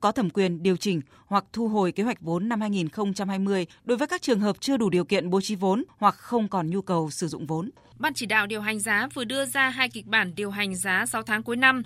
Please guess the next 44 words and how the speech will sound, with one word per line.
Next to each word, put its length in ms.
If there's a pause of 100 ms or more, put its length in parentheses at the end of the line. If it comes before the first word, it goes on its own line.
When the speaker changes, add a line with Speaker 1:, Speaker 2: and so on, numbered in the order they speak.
Speaker 2:
Cụ 160
thể, 220
kịch 200
bản 160
một, 240 (260)
dự 160
báo 300
giá 300
lợn 220
hơi 220
giảm 300
trong 200
quý 140
ba, 260 (260)
giá 340
xăng 220
dầu 300 (200)
tăng, 280
giảm, 420
đan 180
xen, 280 (240)
nhưng 200
nhìn 160
chung 180
ổn 160
định, 240 (120)
quanh 400
mặt 180
bằng 260
hiện 180
nay. 220 (400)
Giá 180
gạo 180
thực 180
phẩm 160
ổn 180
định, 220 (320)
giá 320
dịch 180
vụ 260
giáo 220
dục 200 (120)
điều 220
chỉnh 320